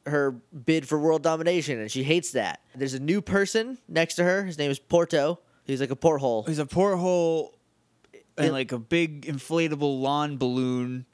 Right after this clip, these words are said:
Speaker 1: It's shaped like a, like an onigiri, like the little,
Speaker 2: His
Speaker 1: like a
Speaker 2: mouth is just, like, kinda spread open, like when you make that face.
Speaker 1: Yeah, it, his face looks like that sounds. <laughs>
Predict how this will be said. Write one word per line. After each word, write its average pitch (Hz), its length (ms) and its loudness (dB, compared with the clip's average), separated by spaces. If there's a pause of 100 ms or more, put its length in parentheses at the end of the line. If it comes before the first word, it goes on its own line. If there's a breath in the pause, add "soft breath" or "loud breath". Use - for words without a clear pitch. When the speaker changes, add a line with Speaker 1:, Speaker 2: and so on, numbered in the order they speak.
(160)
Speaker 1:
It's 139 100 -4
shaped 165 260 2
like 147 160 2
a, 135 260 4
like 131 160 -4
an - 60 0
onigiri, 165 680 0
like 139 200 -4
the 135 180 4
little, - 180 4
Speaker 2:
His 139 160 0
Speaker 1:
like 143 100 0
a 151 40 4
Speaker 2:
mouth 208 300 0
is 220 140 -2
just, 196 200 -4
like, 180 220 -2
kinda 160 380 0
spread 175 440 0
open, 175 500 0
like 156 160 -4
when 151 100 -2
you 143 80 -2
make 151 220 0
that 131 200 2
face. 151 480 -2
Speaker 1:
Yeah, 185 260 4 (140)
it, 202 280 4
his 180 260 2
face 202 260 4
looks 220 220 4
like 196 160 2
that 185 200 4
sounds. 147 500 0 (120)
<laughs> 392 60 -2